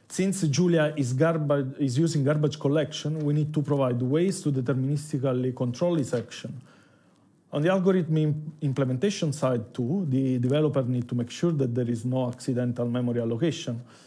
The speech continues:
And, uh, like, for instance, when it needs to allocate the matrices inside the algorithm, and also to check that with benchmarking tool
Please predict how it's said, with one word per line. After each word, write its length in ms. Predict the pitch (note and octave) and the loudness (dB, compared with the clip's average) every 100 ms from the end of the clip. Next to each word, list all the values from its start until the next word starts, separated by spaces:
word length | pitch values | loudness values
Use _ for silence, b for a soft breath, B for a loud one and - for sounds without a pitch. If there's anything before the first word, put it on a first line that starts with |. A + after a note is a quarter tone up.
| B B B | B B B
And, 340 | B2 A#2+ A#2 | -6 -4 -2
uh, 80 | A2+ | -2
like, 300 | A2+ A2 A2 | -2 -2 -6
for 140 | - B2 | -4 -2
instance, 480 | D3 D#3 C3 B2 | 0 0 -2 0
when 180 | B2+ A#2+ | 0 0
it 80 | A#2+ | 0
needs 240 | A#2 A2+ | -2 -4
to 80 | - | -2
allocate 460 | A#2+ A#2+ A2 A#2+ A2 | 0 0 -2 -2 -2
the 80 | A2+ | -2
matrices 580 | C3+ C#3+ B2+ A#2 A2+ | 0 -2 -4 -4 -6
inside 300 | A#2 G#2 A#2+ | -8 -4 -2
the 80 | A#2+ | 0
algorithm, 540 | C#3 B2+ A2 A2+ A#2 D3 b b b b b b b b _ | 0 0 -2 -6 -6 -8 b b b b b b b b _
and 240 | D3+ D3+ D3+ | -2 2 2
also 460 | D3 F#3+ G3 - | 2 0 0 0
to 140 | C#3 C#3 | 0 0
check 360 | - D3+ D3+ | 2 0 -2
that 240 | - C3+ B2+ | 0 0 0
with 220 | C#3 B2 | -2 2
benchmarking 720 | D3 F3+ E3 D3 C3 C#3 B2 | 2 0 0 -2 0 -4 -2
tool 180 | C#3 C3 | -2 -2